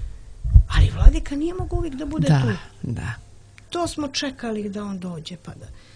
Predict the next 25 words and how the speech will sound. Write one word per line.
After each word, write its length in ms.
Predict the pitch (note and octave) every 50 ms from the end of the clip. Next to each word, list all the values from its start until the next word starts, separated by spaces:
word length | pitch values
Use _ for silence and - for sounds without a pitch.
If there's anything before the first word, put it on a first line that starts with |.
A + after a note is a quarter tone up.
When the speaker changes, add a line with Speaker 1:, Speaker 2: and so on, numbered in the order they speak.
| - - -
Speaker 1:
se 160 | - - A3+
odgovori 520 | G#3 G3 F#3+ G3+ G3 F#3 F3+ F#3 F3 F3 F3
na 140 | F3 E3+
pitanja, 500 | D#3+ - F3+ F3+ D#3+ - D#3+ A2 A2 D3+
pa 140 | E3+ - F#3
da 100 | F#3 F3+
se 160 | E3+ - F3+
prikupe 480 | E3 - E3+ D#3 - - E3 - F3+ E3+
pitanja, 360 | - - E3 D#3+ E3+ E3+ E3+
pa 120 | D#3+ - F3
šta 160 | - - F#3+
je 60 | F#3
najaktuelnije 1000 | F3+ F3+ F#3 F#3 F#3 F3+ F#3 F3 - - - - - G3 F#3 F#3 F#3 F#3+ F#3 F3+
u 60 | F3+
crkvi. 680 | E3 - - F3 F3 E3 - - F3 F#3 F#3 F3+ E3+ E3 - - - - - - - - - - - - - - - - - - - - - - - - - - - - - -
I 200 | A3+ A3+ A3+ A#3
onda 240 | B3 C#4 C#4+ E4 D#4+
smo 160 | - - C#4+
imali, 400 | D#4 E4+ F4 E4+ D#4+ D#4 D4 - C4+
m, 380 | C4 C4 - C4+ C4+ C4 A#3+
program 500 | - - A#3+ C4 D4 D4 C#4+ D4 C#4 C4+ C4 - -
je 120 | A3+ A3
bio 200 | G#3 B3 C4 C4+
uživo 480 | - B3 F#3 F3+ E3 F3 F3 E3+ F3 - - -
od 160 | - D4+ E4